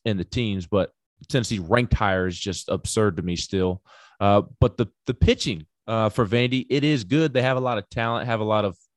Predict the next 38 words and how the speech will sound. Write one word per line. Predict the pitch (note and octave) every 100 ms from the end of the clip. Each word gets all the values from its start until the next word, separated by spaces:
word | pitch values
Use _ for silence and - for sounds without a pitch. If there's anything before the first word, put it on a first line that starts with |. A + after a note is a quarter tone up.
| _ -
prospect | A#2+ A#2+ - A#2 A2 -
names, | G2+ G#2+ A2+ A2+ G#2+ - - - - - -
but | A2+
they | C#3
don't | D3 A#2+
have | B2+ C3 B2+ G#2+ -
that, | A2+ G#2
that | A#2 G#2 -
bona | A#2 A#2+
fide | G#2+ A#2 A2+ G#2+ G#2 F#2
superstar | - - C#3 A#2+ A#2 - G#2+ G#2
like | G#2 G2+
a | F#2+
Jack | G#2 G#2 G2+
Leiter | G2+ G2 G2 G2
or, | G2 F#2+ F2+
or | G2 F#2+
Kumar | - C3 A#2+ A2+
Rocker, | G#2 A2+ A2+ - A2+ A2
or | G2+ F2+ _ - -
even | C3+ C3+ B2+
going | C3 B2+ A#2
back | A2 A#2+ A#2+ - _ _ _ - -
down | A#2+ B2 B2+
the | A2+
long | G#2 B2 B2 B2 A2+
lineage | C#3 C#3 A#2 F#2 G#2
of, | G2+
of | G#2+ G2
names | G#2+ G#2 F#2+
that | -
Tim | - G#2+
Corbin | - A2+ G#2
has, | G2+ F#2 E2+ -
has | A2+ G2
turned | - A2+ G2
out. | A2+ A2+ A2
And, | G#2+